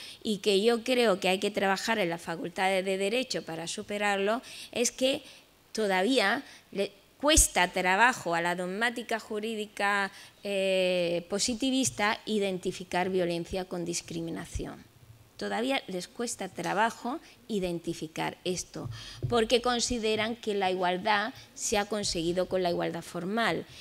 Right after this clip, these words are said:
que basta con que la Constitución diga que somos iguales para que efectivamente esto as-,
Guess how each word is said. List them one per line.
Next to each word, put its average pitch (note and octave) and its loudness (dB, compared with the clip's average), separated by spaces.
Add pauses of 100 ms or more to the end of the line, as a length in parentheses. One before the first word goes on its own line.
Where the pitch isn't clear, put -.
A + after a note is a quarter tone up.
(140)
que G#3 2
basta B3+ 8
con A3 0
que G3 0
la F#3+ 2
Constitución F#3+ -2
diga G3+ 4
que F3 -2
somos G#3+ -4
iguales G3+ 4 (320)
para G3 4 (140)
que G3 0
efectivamente A3 0
esto G#3+ -4
as-, - -6